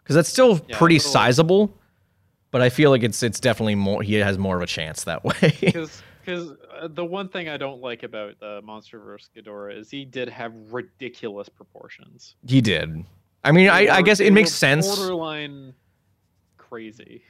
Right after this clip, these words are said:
Speaker 1: Yeah, okay, so, uh, so we got abilities for, for, for Guts.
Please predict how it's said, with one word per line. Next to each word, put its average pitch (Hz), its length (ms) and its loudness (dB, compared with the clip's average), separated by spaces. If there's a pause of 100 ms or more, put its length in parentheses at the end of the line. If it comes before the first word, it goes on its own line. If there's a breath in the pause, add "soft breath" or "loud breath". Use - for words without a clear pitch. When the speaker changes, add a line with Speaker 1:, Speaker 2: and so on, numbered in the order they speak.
(120)
Speaker 1:
Yeah, 95 400 0
okay, 123 300 4
so, 117 420 2 (1900 loud breath)
uh, 123 80 -2 (160)
so 113 140 -4
we 120 80 2
got 135 140 6
abilities 139 640 4
for, 101 320 -10
for, 104 260 -2
for 98 120 -4
Guts. 82 400 -6